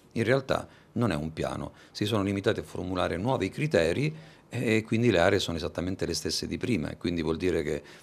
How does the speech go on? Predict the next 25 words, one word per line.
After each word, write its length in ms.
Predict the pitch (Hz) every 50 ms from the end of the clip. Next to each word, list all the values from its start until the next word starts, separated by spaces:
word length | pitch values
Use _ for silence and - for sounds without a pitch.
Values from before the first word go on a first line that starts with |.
| - _
Martinsicuro, 720 | 78 82 - - 90 87 - - 87 - 123 135 98 80
l'Abruzzo, 560 | 80 80 - 104 113 123 113 117 - - -
il 60 | 76
Mare 160 | 78 85 87 98
Adriatico 680 | 92 113 104 98 95 90 - 113 117 110 127 131 131 - - - - -
non 140 | - 82 82
saranno 500 | - 92 90 120 127 104 87 85 76 - - - -
poste 380 | _ 107 107 - - - - -
fuori 720 | - - 95 104 107 120 127 135 156 160 156 156 - - - - - - -
dall'esercizio 560 | 92 87 90 92 90 - - 123 120 - 92
di 60 | 80
questa 180 | 85 78 - -
attività, 380 | - - 143 - 156 156 120
ma 100 | 123 139
staranno 360 | 139 - - 101 87 78 78 -
dentro, 420 | 69 - 64 64 - - - - - - - - - _ _ _
con 420 | - 151 156 170 170 160 156 160 - - - -
criteri 580 | - 104 101 98 120 120 117 98 87 80 76 - - - - -
discrezionali, 1080 | 104 113 127 117 - - 82 78 - - - 87 85 82 82 87 98 - 185 202 - - - - - - - _ _ _
come 220 | - - 76 78
oggi 180 | 80 80 78 76
ricorda 640 | - - - 80 80 78 80 80 78 80 80 78 78 78
una 200 | - - 76 -
testata 360 | - 76 - - 87 85 90
nazionale 580 | 92 98 - - - 165 117 82 76 73 76